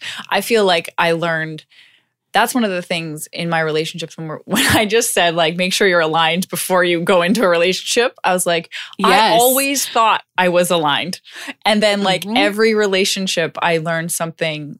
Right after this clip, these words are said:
Speaker 1: more, and it was deeper, and it was deeper. But I never, ever said I was attracting the same person because I was very conscious and aware moving through of what I was learning, how I was changing moving through.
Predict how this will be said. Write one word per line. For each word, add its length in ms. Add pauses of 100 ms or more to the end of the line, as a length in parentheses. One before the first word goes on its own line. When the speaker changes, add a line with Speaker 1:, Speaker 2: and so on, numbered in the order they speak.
Speaker 1:
more, 440
and 140
it 80
was 200
deeper, 340
and 120
it 40
was 100
deeper. 360 (280)
But 100
I 100
never, 680 (180)
ever 320
said 600 (340)
I 100
was 140
attracting 400
the 60
same 240
person 420
because 280
I 40
was 140
very 440
conscious 520
and 80
aware 300
moving 280
through 240
of 120 (100)
what 280 (120)
I 160
was 220
learning, 500
how 340
I 300
was 200
changing 520
moving 320
through. 280